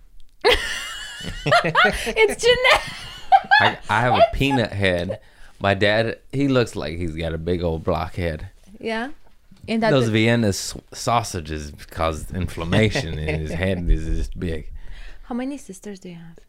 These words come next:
Speaker 2: Have you ever had Vienna sausages?
Speaker 1: Is it huge ones?
Speaker 2: No, they're the little baby ones in the can. They're disgusting, and, and I used to eat 'em as a child.
Speaker 1: I'm
Speaker 2: They're
Speaker 1: sorry.
Speaker 2: just little canned Spam wieners.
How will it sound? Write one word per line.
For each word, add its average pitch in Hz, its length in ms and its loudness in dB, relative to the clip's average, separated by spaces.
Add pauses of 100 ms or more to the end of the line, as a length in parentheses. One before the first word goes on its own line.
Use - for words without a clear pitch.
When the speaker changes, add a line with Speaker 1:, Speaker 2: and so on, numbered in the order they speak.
(140)
Speaker 2:
Have 107 100 0
you 127 60 6
ever 127 120 4
had 127 180 4
Vienna 107 360 2
sausages? - 760 -2 (1000)
Speaker 1:
Is 220 180 -2
it 202 120 -4
huge 202 440 -4
ones? 226 400 -10 (180)
Speaker 2:
No, 104 340 4
they're 101 100 6
the 95 140 2
little 113 280 4
baby 107 300 6
ones 104 300 4
in 92 120 0
the 82 80 -2
can. 92 420 -2
They're 85 120 -4
disgusting, 80 1080 -6
and, 78 200 -10 (600)
and 85 160 -4
I 80 60 -2
used 80 240 -8
to 78 60 -8
eat 80 140 -2
'em 78 100 -6
as 76 160 -8
a 73 40 -12
child. 73 680 -4 (1000)
Speaker 1:
I'm 233 80 -8
Speaker 2:
They're 208 60 -8
Speaker 1:
sorry. 208 220 -4
Speaker 2:
just 185 220 -8
little - 200 2
canned 101 540 0
Spam 87 880 -2
wieners. 85 680 -4